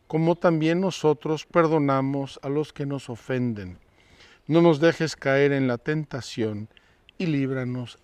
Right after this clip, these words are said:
del mal. Así lo conocemos, así lo rezamos.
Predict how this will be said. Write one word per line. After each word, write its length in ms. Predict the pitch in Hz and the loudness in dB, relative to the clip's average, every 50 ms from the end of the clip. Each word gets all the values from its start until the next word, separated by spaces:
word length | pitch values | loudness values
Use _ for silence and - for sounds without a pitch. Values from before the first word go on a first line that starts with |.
| _ | _
del 240 | 123 120 113 107 95 | -14 -14 -12 -12 -10
mal. 340 | 101 98 - - 92 85 85 _ _ _ _ _ _ _ _ _ _ _ _ _ _ _ _ _ _ - - - - - - - - - - _ _ _ _ _ _ _ | -10 -10 -10 -10 -12 -14 -18 _ _ _ _ _ _ _ _ _ _ _ _ _ _ _ _ _ _ -20 -20 -20 -20 -20 -20 -20 -20 -20 -20 _ _ _ _ _ _ _
Así 240 | - 156 - 202 202 | -8 -4 -2 2 4
lo 300 | 190 190 180 170 165 - - _ | 6 8 8 8 6 4 -4 _
conocemos, 600 | - 147 147 151 139 - 196 196 202 208 180 170 | -6 -4 -4 -4 -2 0 0 2 2 0 0 -2
así 360 | 170 151 - - 165 170 170 | -2 -2 -2 -2 0 0 2
lo 160 | 160 160 156 | 4 4 2
rezamos. 800 | 143 139 131 123 - 165 165 165 170 170 180 185 175 - - - | 2 2 -2 -4 0 0 2 2 2 2 0 0 0 -2 -8 -16